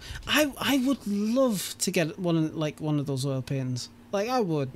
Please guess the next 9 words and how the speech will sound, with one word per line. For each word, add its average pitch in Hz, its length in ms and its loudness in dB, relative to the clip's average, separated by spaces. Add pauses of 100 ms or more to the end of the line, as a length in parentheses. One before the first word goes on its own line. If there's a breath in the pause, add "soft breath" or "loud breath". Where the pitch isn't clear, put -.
(1080)
I 185 60 4
was 185 120 6
actually 208 260 4
looking 180 260 4
online 147 400 2
on 139 120 0
eBay, 135 480 -2 (1200)
uh, 135 480 -2
for, 143 600 -2